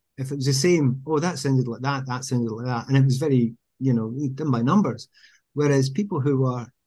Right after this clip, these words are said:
I suppose at the time I thought, and probably still do, "No, this is more artistic, this is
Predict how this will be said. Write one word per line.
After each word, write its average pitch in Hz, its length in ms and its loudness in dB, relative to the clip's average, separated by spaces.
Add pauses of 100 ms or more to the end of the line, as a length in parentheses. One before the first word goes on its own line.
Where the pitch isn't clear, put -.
(240)
I 233 200 -10
suppose 135 320 0
at 135 80 -2
the 135 60 -6
time 131 200 6
I 120 80 2
thought, 143 380 -4
and 233 180 -2 (160)
probably 147 240 0
still 120 240 0
do, 135 280 2 (140)
"No, 143 320 2 (380)
this 170 260 0
is 151 120 -2
more 127 200 0
artistic, 135 580 -4
this 139 200 0
is 123 240 2